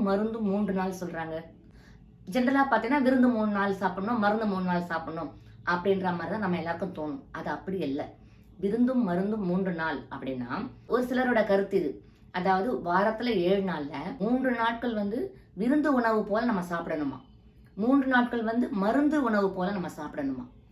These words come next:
அதாவது ரொம்ப ஜெனரலா யதார்த்தமா சொல்லணும்னா, நல்லா தடபுடலா நம்ம வகை வகையான சாப்பாடு, விருந்து, விருந்து சாப்பாடு போல மூணு நாள் சாப்பிடலாம்,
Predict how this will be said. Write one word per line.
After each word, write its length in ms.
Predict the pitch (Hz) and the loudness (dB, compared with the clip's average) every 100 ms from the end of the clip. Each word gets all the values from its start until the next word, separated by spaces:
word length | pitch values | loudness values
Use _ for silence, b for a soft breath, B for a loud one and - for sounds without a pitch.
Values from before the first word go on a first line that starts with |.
| b | b
அதாவது 400 | - 190 190 208 359 B B B B - - - - | -4 0 0 0 -6 B B B B -20 -20 -20 -4
ரொம்ப 160 | 233 | 0
ஜெனரலா 400 | 269 208 214 220 | 2 4 4 4
யதார்த்தமா 440 | 208 180 202 214 220 | 4 2 0 0 -2
சொல்லணும்னா, 380 | 185 175 175 185 - B B | -2 -2 -2 -4 -6 B B
நல்லா 200 | - 202 214 - - - - | -4 0 0 -2 -6 -20 -6
தடபுடலா 520 | 185 180 180 190 202 226 | -2 -2 0 2 2 2
நம்ம 160 | 180 160 - - | -2 -4 -10 -8
வகை 180 | 165 175 | -2 0
வகையான 300 | 170 175 190 | 0 0 -2
சாப்பாடு, 380 | 196 170 180 175 | -2 -2 0 0
விருந்து, 300 | 175 185 175 175 | 0 0 0 -4
விருந்து 240 | 185 196 214 | -2 0 0
சாப்பாடு 360 | - - 156 | -2 -2 -2
போல 180 | - 185 | 0 -2
மூணு 220 | 233 196 | 0 0
நாள் 240 | 196 190 190 | 2 0 0
சாப்பிடலாம், 400 | 190 202 220 262 | -2 0 -4 -4